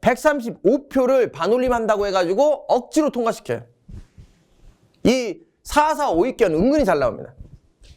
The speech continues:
이게 잘 나와요. 이게 뭐다? 초대 대통령 안에서 연임 제한 없는 거야. 그러니까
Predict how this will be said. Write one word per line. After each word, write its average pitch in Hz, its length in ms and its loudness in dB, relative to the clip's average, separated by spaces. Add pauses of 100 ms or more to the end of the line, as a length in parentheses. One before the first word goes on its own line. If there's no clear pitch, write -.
(1040)
이게 143 140 2
잘 117 160 -8
나와요. 110 440 -4 (340)
이게 226 100 2
뭐다? 226 760 0
초대 359 380 0
대통령 302 500 -2
안에서 233 220 -4
연임 165 260 0
제한 165 160 0
없는 120 240 -6
거야. 127 160 -6 (200)
그러니까 226 460 -2